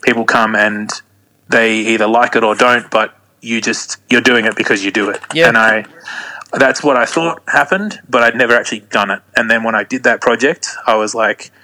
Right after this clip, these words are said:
Speaker 1: "I think this would be a fun place to visit, and I'm gonna build it. And if I build it,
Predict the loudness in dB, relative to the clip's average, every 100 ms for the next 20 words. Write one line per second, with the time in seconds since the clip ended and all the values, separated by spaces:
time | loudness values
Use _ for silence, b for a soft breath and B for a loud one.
0 | b b b 0 0 2 0 0 -2 -2
1 | -2 0 0 2 0 0 0 0 0 -4
2 | -2 0 0 -2 _ 0 0 0 0 0
3 | 0 0 -4 -2 -4 -2 0 0 2 2
4 | 0